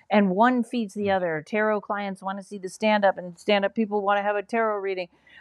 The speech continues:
Speaker 1: And it's all good. So I'm so lucky to have two things that I love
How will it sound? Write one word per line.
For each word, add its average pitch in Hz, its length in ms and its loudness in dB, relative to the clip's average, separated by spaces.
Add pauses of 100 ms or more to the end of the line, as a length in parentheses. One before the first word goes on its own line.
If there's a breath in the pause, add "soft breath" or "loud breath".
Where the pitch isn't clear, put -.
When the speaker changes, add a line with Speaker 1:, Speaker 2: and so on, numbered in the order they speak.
(140 loud breath)
Speaker 1:
And 220 160 2
it's 208 180 -2
all 226 200 0
good. 208 300 -4
So 208 200 -4
I'm 196 140 -6
so 262 380 -4
lucky 226 680 -8 (400)
to 220 140 -4
have 202 360 -6
two 262 360 -6
things 202 580 -2 (220)
that 185 320 4
I 170 220 8
love 190 680 4